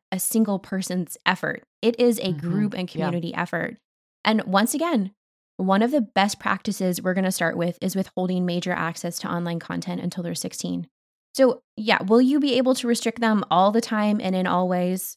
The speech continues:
Speaker 1: No, that's, that's not, that, we can't do that. Does that mean they're never gonna watch YouTube until they're sixteen? No, probably not. But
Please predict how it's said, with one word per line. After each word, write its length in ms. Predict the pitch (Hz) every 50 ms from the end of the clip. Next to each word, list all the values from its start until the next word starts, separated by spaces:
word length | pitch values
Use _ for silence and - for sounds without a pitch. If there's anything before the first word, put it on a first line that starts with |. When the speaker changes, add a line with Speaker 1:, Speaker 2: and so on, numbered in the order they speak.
| _ -
Speaker 1:
No, 400 | 196 196 185 180 175 180 196 - _ _
that's, 320 | 196 190 185 - - - -
that's 260 | 196 190 185 - -
not, 320 | 202 185 175 175 175 180 - - _ _ _ _ _ _ _
that, 300 | - - 185 185 - -
we 80 | 196 190
can't 240 | 180 202 190 - -
do 140 | 160 151
that. 260 | 147 147 156 - - - _ _ _ _ _ _ _ _ - 208
Does 300 | 185 214 208 220 240 226
that 180 | 262 254 247 240
mean 180 | 240 240 240
they're 140 | 220 214 208
never 240 | 214 202 190 208 202
gonna 160 | 208 208 196
watch 260 | 196 190 190 185 -
YouTube 460 | 185 190 208 196 - 226 208 208 190
until 180 | 202 202 - 202
they're 140 | 185 190 190
sixteen? 480 | - 202 - - - 220 202 208 208 -
No, 380 | 190 185 180 185 196 208 202 -
probably 420 | - 190 180 185 208 202 214 220
not. 340 | 208 180 165 170 190 196 - _ _ _ _ _ _ _ _ _
But 220 | 277 285 247 -